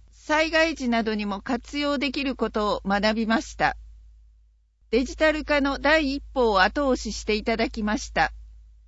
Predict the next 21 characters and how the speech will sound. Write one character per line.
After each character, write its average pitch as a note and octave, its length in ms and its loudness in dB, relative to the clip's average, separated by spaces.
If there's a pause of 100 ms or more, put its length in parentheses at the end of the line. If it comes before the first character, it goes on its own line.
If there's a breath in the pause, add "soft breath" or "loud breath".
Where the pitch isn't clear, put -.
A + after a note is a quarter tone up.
(300)
引 D4 120 -2
き - 40 -16
続 D4+ 280 -4
き、 C4 300 -4 (280)
デ D#4+ 160 -2
ジ - 140 -12
タ C4+ 140 4
ル A3+ 140 2
を G3+ 120 -2
活 A#3 360 -4
用 C#4 220 0
し - 100 -10
た B3 200 0
課 B3 160 -2
題 C#4 240 2
解 C#4 260 2
決 G3+ 340 -6
に F#3+ 140 -4
向 F#3 120 -6
け A3 180 0
た G3+ 240 2